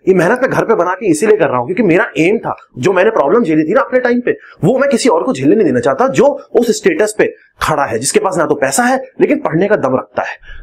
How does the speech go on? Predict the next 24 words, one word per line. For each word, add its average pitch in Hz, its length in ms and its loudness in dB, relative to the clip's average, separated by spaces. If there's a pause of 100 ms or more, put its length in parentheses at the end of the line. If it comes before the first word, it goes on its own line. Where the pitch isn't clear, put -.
(220)
उसके 240 200 2
लिए 214 100 2
मैं 175 140 0
कर - 100 0
रहा 180 140 -4
हूं। 120 100 0
तो - 100 0
आप 185 200 -2
लोग 254 100 0
जो 269 100 2
ये 254 120 2
negativity 185 420 2
फैला 120 260 -2
रहे 151 100 2
हैं, 160 80 -4
कोशिश 165 280 0
कर 143 100 0
रहे 123 120 2
हो 147 80 2
ना, 262 60 2
क्योंकि 277 200 0
आप 151 160 0
लोगों 151 140 2
के 160 80 2